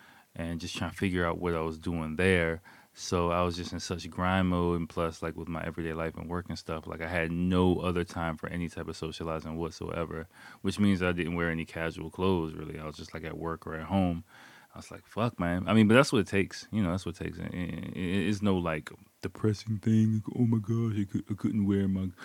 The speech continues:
my good polos," but whatever, man. It's all good. So, um,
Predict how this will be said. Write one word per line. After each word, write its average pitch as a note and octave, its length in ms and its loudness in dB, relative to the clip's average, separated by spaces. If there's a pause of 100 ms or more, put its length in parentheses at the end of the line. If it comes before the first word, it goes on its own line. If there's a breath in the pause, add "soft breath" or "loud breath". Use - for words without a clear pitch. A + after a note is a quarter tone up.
(280 loud breath)
my G2 100 2
good G2 360 4
polos," G2 720 6
but F2+ 240 -8 (420)
whatever, D#2 300 -10
man. E2 280 -4 (260 loud breath)
It's A#2 120 -4
all F#2 100 6
good. E2+ 260 0 (460 loud breath)
So, F2 320 -8 (220)
um, E2+ 400 -8